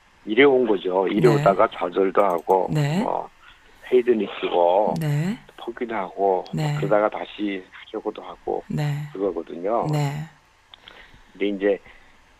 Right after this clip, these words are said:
Speaker 1: 제가 일-, 제가 이제까지 추구해 온 이유 중에 하나가
Speaker 2: 네.
Speaker 1: 우리 종교, 모든 종교는 다 똑같다는 거죠.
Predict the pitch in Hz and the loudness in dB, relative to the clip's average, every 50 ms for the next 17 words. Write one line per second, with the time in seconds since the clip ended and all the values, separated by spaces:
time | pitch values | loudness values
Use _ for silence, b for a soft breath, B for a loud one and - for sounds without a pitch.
0 | _ _ _ _ _ _ _ _ _ _ _ _ - - _ _ _ _ _ _ | _ _ _ _ _ _ _ _ _ _ _ _ -20 -20 _ _ _ _ _ _
1 | _ - - 107 101 117 127 127 120 113 113 - - - - _ _ _ _ _ | _ -8 -2 2 4 4 4 4 4 0 -2 -6 -14 -20 -20 _ _ _ _ _
2 | - - 107 101 113 117 110 107 107 - B B B B B _ _ _ _ _ | -10 -6 0 4 4 6 6 6 4 0 B B B B B _ _ _ _ _
3 | _ _ _ _ _ _ _ _ _ _ _ _ - - - - 113 104 107 - | _ _ _ _ _ _ _ _ _ _ _ _ -18 -16 -10 -8 -4 0 0 0
4 | - - 113 110 107 - - - - - 131 - 139 135 123 120 117 113 110 110 | 2 2 0 0 0 -4 -14 -14 -14 -12 -6 -2 -2 0 0 0 0 0 2 2
5 | 104 104 107 104 - - - - _ _ _ _ _ 117 117 113 113 95 95 104 | 2 2 2 0 -2 -4 -10 -20 _ _ _ _ _ 0 0 0 0 -2 -2 -2
6 | 104 98 98 117 131 147 139 117 101 90 87 - 107 127 131 101 82 - 165 160 | -2 -2 -2 -2 -2 -2 -2 -2 -4 -6 -2 0 2 2 4 4 2 2 0 0
7 | 147 139 139 147 147 - - _ _ _ _ _ _ _ _ _ _ _ _ _ | -2 -2 -4 -8 -10 -14 -20 _ _ _ _ _ _ _ _ _ _ _ _ _
8 | _ _ _ _ _ _ _ _ _ _ - 131 139 160 143 - 143 165 185 180 | _ _ _ _ _ _ _ _ _ _ -6 -4 -4 -4 -4 -2 0 2 4 6
9 | 160 165 147 151 185 214 226 233 233 214 240 240 226 190 - 160 156 151 143 156 | 6 6 6 6 6 6 6 6 4 2 2 0 0 0 0 -2 0 2 4 4
10 | 156 170 175 165 135 - - - - - _ _ - - - _ _ - - - | 4 4 2 2 0 -6 -12 -18 -18 -20 _ _ -20 -20 -20 _ _ -6 -4 -2
11 | - - - - - - - - - 180 - - 156 143 131 113 98 87 - 110 | 0 2 2 0 0 0 0 0 0 0 2 2 2 2 2 0 -2 -2 -2 0
12 | 123 107 82 | -2 -2 -2